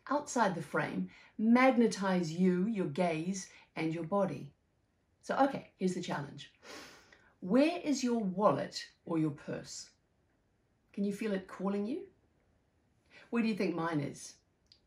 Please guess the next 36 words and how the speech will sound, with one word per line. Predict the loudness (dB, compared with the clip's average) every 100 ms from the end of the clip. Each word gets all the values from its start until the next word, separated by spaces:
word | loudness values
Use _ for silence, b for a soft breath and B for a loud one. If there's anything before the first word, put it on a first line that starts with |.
| _
Well, | 0 0
it's | 2 2
out | 2
in |
the | 0
hallway | -4 0 2 2 0 -2
in | 0
that | 0 0
direction, | -4 -6 -6 -8
and | -8 -8
you |
can | -4 -4
tell | 2 4
that | 4
that's | 2 0 -6
true | -2 2 2
by | 0 -2
the |
way | 0 0
that | 0
my | -4
body | -2 -2 -2
is | -4
subtly | -4 -4 -4 -4
magnetized | 0 2 2 -2 -4 -6 -8 -12 B B _
in | -4
that | -4 -4
direction. | -4 -4 -6 -14 -16 _ _ _ _ _ -20 B B
Okay, | 0 0 -2 B B
now | 6 6 6
let's | 2 0
strengthen | 0 4 6 6 4 2 2
that | 4 4
awareness | 4 2 2 0 0
with |
an | 0